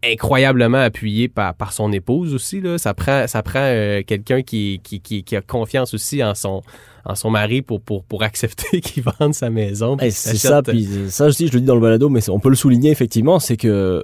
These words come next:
Speaker 2: veut, veut pas, quand il vend sa maison, tu sais, le petit Jacques, il a trois ans, sa fille Mélanie, elle a un an, puis
Speaker 1: Ouais.
Speaker 2: sa f-, bah, il, sa femme aussi vit là.
Speaker 1: Ouais.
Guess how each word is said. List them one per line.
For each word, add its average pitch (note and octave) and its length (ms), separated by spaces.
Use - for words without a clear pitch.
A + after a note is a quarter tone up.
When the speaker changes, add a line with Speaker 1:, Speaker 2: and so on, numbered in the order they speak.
Speaker 2:
veut, G#2+ 260
veut A#2+ 160
pas, F3 140
quand A#2+ 220
il A2+ 60
vend B2 120
sa A#2+ 160
maison, A2+ 380
tu D#3+ 100
sais, D#3 80
le G#2 220
petit G#2+ 240
Jacques, B2+ 240
il G#2+ 80
a F#2 80
trois G#2 340
ans, F3 160
sa A#2 140
fille A#2 160
Mélanie, A2+ 260
elle G#2+ 100
a F#2 120
un B2 220
an, F3 200
puis A2+ 140
Speaker 1:
Ouais. G#2 60
Speaker 2:
sa G2 180
f-, F2+ 180
bah, F#2+ 140
il, F2 320
sa F#2+ 140
femme A#2 200
aussi A2 160
vit A2 160
là. D3+ 200
Speaker 1:
Ouais. G2 140